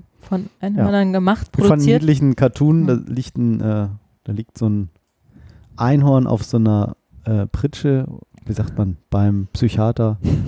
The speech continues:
Speaker 2: Und der Psychiater sagt, „You have to believe in yourself.“
Speaker 1: Mhm. Süß.
Speaker 2: Das, ne? Du musst da nicht glauben. Ja.
Speaker 1: Also siehst du, Glas ist halt auch nicht besser.
Speaker 2: Krass, ne?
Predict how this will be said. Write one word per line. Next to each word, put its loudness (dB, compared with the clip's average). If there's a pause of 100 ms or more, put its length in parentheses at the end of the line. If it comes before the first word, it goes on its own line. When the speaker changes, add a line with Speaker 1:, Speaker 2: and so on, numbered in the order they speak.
Speaker 2:
Und 4
der 4
Psychiater 2
sagt, 2
„You 2
have -2
to 0
believe -2
in -2
yourself.“ -2 (1300)
Speaker 1:
Mhm. -2 (760)
Süß. -10 (420)
Speaker 2:
Das, 2
ne? 2 (260)
Du -4
musst -2
da 0
nicht -6
glauben. -4 (1200)
Ja. 0 (1200)
Speaker 1:
Also -2
siehst -2
du, 0
Glas -4
ist -8
halt -4
auch -2
nicht 0
besser. -6
Speaker 2:
Krass, 2
ne? 4